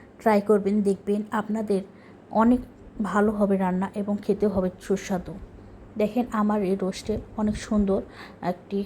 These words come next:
কালার আসছে। এভাবে অনবরত নাড়তে থাকবো লাস্টে, কেননা অনেক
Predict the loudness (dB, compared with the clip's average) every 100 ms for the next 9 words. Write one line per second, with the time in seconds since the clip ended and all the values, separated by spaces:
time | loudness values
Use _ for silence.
0 | 0 2 2 0 -2 -6 -4 -4 -8 -20
1 | -20 -20 -20 -20 -20 -20 -20 -20 -20 -20
2 | -20 -18 -18 -18 0 4 4 2 2 2
3 | 2 2 0 0 0 -2 -4 -4 -2 -2
4 | -2 -6 -10 -12 -12 -16 -20 -20 -14 -12
5 | -2 4 6 6 2 0 -2